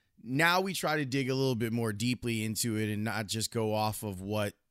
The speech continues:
is in our mind's eye, and we try to argue some of these things statistically. Where I'm stuck and where I've been stuck for the last couple of years is what to do with people that,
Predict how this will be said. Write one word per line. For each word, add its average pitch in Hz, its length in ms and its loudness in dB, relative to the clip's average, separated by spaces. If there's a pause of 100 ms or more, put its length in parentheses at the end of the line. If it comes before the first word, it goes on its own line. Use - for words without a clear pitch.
(220)
is 104 160 -2
in 110 100 -2
our 104 140 -2
mind's 101 460 -4
eye, 117 380 0
and 98 120 -8
we 98 80 -10
try 107 260 -2
to 95 180 -4 (460)
argue 113 320 0
some 110 240 0
of 98 60 -4
these 104 200 -2
things 101 480 -4 (120)
statistically. 92 1000 -4 (1120)
Where 208 280 0
I'm 214 180 2
stuck 131 540 2 (340)
and 120 200 0
where 151 220 2
I've 120 220 0
been 127 180 2
stuck 110 320 -2
for - 120 -12
the 104 80 -6
last 104 360 -2
couple 104 320 -4
of 98 60 -4
years 90 600 -8 (1600)
is 131 200 0
what 135 260 0
to 220 120 -2
do 147 240 -2
with 135 160 -2
people 123 440 -4
that, 107 380 -2